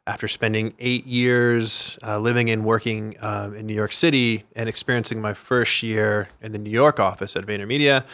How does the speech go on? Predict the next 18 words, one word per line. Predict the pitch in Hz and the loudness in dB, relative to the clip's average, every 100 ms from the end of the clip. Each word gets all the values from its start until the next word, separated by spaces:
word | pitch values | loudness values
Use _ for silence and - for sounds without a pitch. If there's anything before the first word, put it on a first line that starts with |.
| - - _ | -20 -20 _
uh, | 120 113 | 0 2
it | 143 | 2
was | 147 | 2
just | 160 | 0
time, | - 135 123 101 - | 2 4 2 -2 -6
time | 117 123 | -4 -2
to | 113 | 2
go. | 110 107 101 - - | 2 2 -2 -10 -12
My | 107 | -4
wife | 113 113 | 0 2
and | 117 | 2
I | 113 | 0
had | 101 | 0
had | - 107 | 0 0
our | 104 | 0
first | - 139 135 - - - | 0 2 2 2 -4 -6
son, | - - - 117 113 | -4 -2 0 0 -2
Oliver. | 110 113 117 117 120 117 | 0 2 4 4 4 2